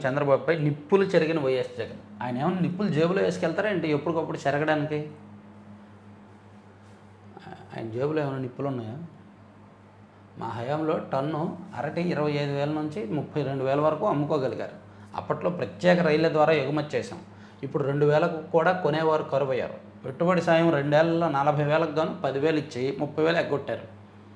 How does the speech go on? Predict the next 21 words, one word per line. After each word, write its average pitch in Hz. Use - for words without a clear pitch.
ఉచిత 151
పంటల 160
బీమా 156
హుష్కాకి, 139
ఇన్‌పుట్ 175
సబ్సిడీ 156
పదకొండు 151
వందల 151
కోట్లు 170
ఎగ్గొట్టారు. 143
ఏ 160
పంటకు 175
గిట్టుబాటు 147
లేదు. 92
ఉల్లి 180
క్వింటా 170
పన్నెండు 156
వందలతో 170
కొంటామన్నారు, 147
ఎక్కడ 170
కొన్నారు? -